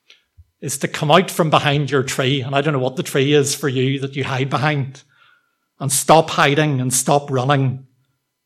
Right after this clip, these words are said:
and let yourself be found. I think one of the most beautiful phrases in the Bible that lots of characters use all the way through is they,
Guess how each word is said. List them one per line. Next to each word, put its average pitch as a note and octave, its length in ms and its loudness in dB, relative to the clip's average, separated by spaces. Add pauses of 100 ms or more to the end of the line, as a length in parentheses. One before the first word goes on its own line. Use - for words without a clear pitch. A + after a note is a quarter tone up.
(120)
and C3 300 -4
let D#3 360 2
yourself B2+ 720 -4
be C3+ 120 -6
found. C#3 560 -8 (680)
I E3 60 -12
think C#3 120 -8
one D#3 100 4
of D3 40 2
the C#3+ 60 2
most C#3 200 0
beautiful C#3 360 0
phrases C3 420 -4
in B2 80 -8
the A#2+ 80 -6
Bible B2+ 360 0
that B2 220 -6 (360)
lots D3 340 0
of D3+ 100 -6
characters D3+ 540 -2
use C3+ 260 -2
all C3 160 -2
the C3 60 -2
way B2 160 0
through B2 220 -4
is B2+ 240 -2
they, B2+ 260 -6